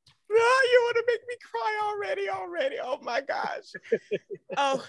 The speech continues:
Speaker 1: clearly I'm a little super emotional because I'm on the journey to my first full Ironman. And so to hear you
Speaker 2: God
Speaker 1: say
Speaker 2: bless.
Speaker 1: that, and well, thank you. Um, and to hear you say that, it just puts things in perspective. It puts things in so much perspective. And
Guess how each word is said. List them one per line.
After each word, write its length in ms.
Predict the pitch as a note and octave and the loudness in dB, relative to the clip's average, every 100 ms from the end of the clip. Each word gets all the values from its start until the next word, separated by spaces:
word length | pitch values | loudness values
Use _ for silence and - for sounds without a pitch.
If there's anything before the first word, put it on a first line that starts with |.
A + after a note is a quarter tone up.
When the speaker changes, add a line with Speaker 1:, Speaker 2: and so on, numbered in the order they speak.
| - | -10
Speaker 1:
clearly 320 | C#4 D#4+ D#4 C4+ | -6 -4 -2 -2
I'm 160 | A#3+ | -2
a 40 | A#3 | -2
little 240 | G#3+ G#3+ | -2 -4
super 320 | - A#3 A3 | -4 -8 -8
emotional 480 | G#3+ F3 E3+ F#3 F3 | -8 -6 -6 -4 -6
because 260 | F3 F3+ F3+ | -6 -6 -4
I'm 160 | F#3 | -4
on 140 | G3 F3+ | -4 -10
the 80 | |
journey 320 | D#3+ E3 E3+ F3 | -8 -6 -6 -10
to 120 | E3 | -6
my 140 | D#3+ | -6
first 380 | D#3+ D3+ D3 - | -4 -6 -8 -10
full 200 | D3+ D3 D3 | -10 -8 -8
Ironman. 460 | C#3+ C#3+ C#3 C#3 | -8 -8 -10 -10
And 120 | D3 | -12
so 360 | - D3+ C#3+ C#3+ _ _ - | -10 -10 -10 -12 _ _ -14
to 80 | F#3+ | -12
hear 220 | G#3 A#3 | -8 0
you 60 | |
Speaker 2:
God 160 | A#3+ - | 4 4
Speaker 1:
say 80 | A3+ | 4
Speaker 2:
bless. 320 | F#3+ F#3 - | -4 -8 -8
Speaker 1:
that, 160 | E3+ E3 | -6 -6
and 180 | E3 E3 _ _ - G3+ | -6 -10 _ _ -12 -6
well, 120 | F#3 | -2
thank 280 | F#3 D#3 B2 | -2 -4 -10
you. 160 | D#3 - - - - | -12 -12 -14 -14 -8
Um, 340 | G#3 F#3+ F#3+ - - | -4 -4 -4 -8 -8
and 140 | A#3+ | -8
to 100 | B3+ | -8
hear 180 | A#3+ D4+ | -10 -8
you 200 | D4 C4 | -6 -8
say 400 | - - A3+ B3 | -8 -6 -6 -6
that, 380 | F3+ D#3+ D#3 E3+ _ _ | -10 -10 -12 -14 _ _
it 100 | C4 | -6
just 220 | C4 C#4+ - | -6 -10 -10
puts 160 | D4 | -10
things 280 | - B3 A3+ | -8 -10 -8
in 140 | G3+ | -10
perspective. 840 | F3+ E3 - - D3 - - A2 D#3 _ _ - | -10 -12 -12 -10 -10 -10 -12 -12 -14 _ _ -12
It 180 | G3+ _ | -12 _
puts 320 | - C4+ - | -12 -12 -12
things 280 | - A3+ A3 | -12 -12 -10
in 120 | F#3 | -12
so 340 | F3 - F#3 G3+ | -12 -6 -6 -6
much 300 | E3+ - - | -8 -10 -14
perspective. 680 | C#3+ - D#3 - D3 C#3+ - | -14 -12 -12 -12 -12 -12 -10
And 380 | D3+ D3 C#3+ | -8 -8 -8